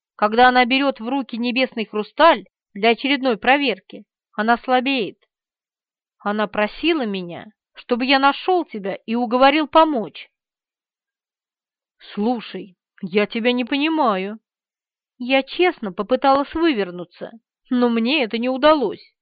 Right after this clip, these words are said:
Данте перехватил меня за талию свободной рукой, деликатно, но крепко удерживая на месте. «Это ваш король, вы его и ищите! Я-то тут при чем? К тому же,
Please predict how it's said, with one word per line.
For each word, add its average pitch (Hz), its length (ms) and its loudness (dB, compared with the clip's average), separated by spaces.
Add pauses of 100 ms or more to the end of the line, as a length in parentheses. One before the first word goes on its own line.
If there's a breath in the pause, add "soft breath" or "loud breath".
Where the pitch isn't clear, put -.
(600)
Данте 330 400 4
перехватил 294 560 0
меня 277 300 -2
за 269 140 2
талию 302 360 2
свободной 233 520 0
рукой, 247 420 -4 (580)
деликатно, 247 800 0
но 233 120 0
крепко 381 720 -2
удерживая 269 640 2
на 320 100 2
месте. 220 520 -6 (1200)
«Это 208 340 -2
ваш 285 420 4
король, 226 500 0 (440)
вы 208 300 0
его 285 520 4
и 247 300 2
ищите! 220 760 -2 (300)
Я-то 359 460 4
тут 226 240 -4
при 339 200 4
чем? 302 380 0 (920)
К - 100 -20
тому 247 400 0
же, 185 240 -12